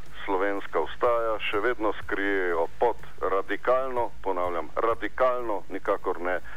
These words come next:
ekstremno podobo, kot so nam jo lani jeseni, pa poprej, pa tudi to pomlad, ponudili dvoji. Z ene strani, eh, vstajniške socialne delavke,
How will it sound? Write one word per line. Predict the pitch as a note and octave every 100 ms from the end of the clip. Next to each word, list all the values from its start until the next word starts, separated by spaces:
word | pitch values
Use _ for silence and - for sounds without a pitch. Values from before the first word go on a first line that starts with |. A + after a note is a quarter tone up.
| -
ekstremno | - - - D3+ D#3 C#3+ C3+
podobo, | - A2+ G2+ G2+ G2+ F#2+ - - - -
kot | - D3 - - - - - -
so | A2
nam | G2 F2+ F2+
jo | F2 E2 -
lani | E2 F2+ F2 E2
jeseni, | D#2 C#2 - G#2+ G#2 G2+ E2+ - - - -
pa | G2 - -
poprej, | D2 - A2+ A#2 A2+ G2 - - - - -
pa | D3+ -
tudi | - F2 - -
to | - F2 -
pomlad, | E2 F#2+ C3 B2 - - - - - - - - - - - - - - -
ponudili | E3+ D#3 C3 G#2+ A2+ A2+ B2
dvoji. | A#2+ D#3 D3 B2 F#2+ - - - - - -
Z | C3+ C#3
ene | C3+ A#2
strani, | - A#2 A#2+ B2 G#2
eh, | F2 - G#2 G#2 G2
vstajniške | F2 - A#2+ A2+ F#2+ - F#2
socialne | F#2 - A2+ G#2+ F2+ -
delavke, | A#2+ D3+ D3+ - C#3+